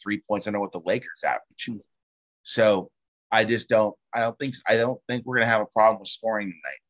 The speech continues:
Speaker 1: I don't,
Speaker 2: No.
Speaker 1: I, I will
Speaker 2: Uh,
Speaker 1: say I don't like two twenty-nine because the trend in this series,
Speaker 2: Yeah.
Speaker 1: if, if you're giving me one twelve on a total, you're expecting them to score five more points in the second half when they,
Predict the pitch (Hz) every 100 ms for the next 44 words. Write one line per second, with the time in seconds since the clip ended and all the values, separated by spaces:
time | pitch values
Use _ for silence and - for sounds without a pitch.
0 | _ _ _ _ _ _ _ _ _ _
1 | _ _ _ _ _ _ _ _ _ _
2 | 131 156 202 156 123 147 135 143 147 -
3 | 180 202 165 160 175 185 170 165 190 185
4 | - 165 131 170 151 101 - 127 143 117
5 | _ - 165 180 165 156 135 - 170 180
6 | 110 98 - _ _ - - - 147 156
7 | 117 - 139 - _ - - 160 185 196
8 | 180 147 156 170 - 143 156 165 143 131
9 | 143 139 127 156 156 - 160 160 156 143
10 | - 143 139 - - 123 139 151 - 135
11 | 131 131 - - 120 135 131 - 135 135
12 | 127 113 123 127 123 123 127